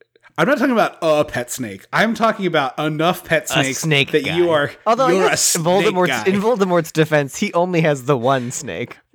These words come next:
Speaker 1: Yeah, but he's, he's doing things with that snake that are
Speaker 2: <laughs>
Speaker 1: really
Speaker 2: You think,
Speaker 1: inappropriate.
Speaker 2: you think he does snake stuff?
Speaker 1: I think Voldemort does all kinds of snake stuff.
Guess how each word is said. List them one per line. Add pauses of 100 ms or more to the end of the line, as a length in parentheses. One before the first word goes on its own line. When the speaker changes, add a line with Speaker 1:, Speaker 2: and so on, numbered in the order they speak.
(200)
Speaker 1:
Yeah,
but
he's, (140)
he's
doing (100)
things
with
that
snake
that
are
Speaker 2:
<laughs>
Speaker 1:
really
Speaker 2:
You
think,
Speaker 1:
inappropriate.
Speaker 2:
you
think
he
does
snake
stuff? (680)
Speaker 1:
I
think
Voldemort
does
all
kinds
of
snake
stuff.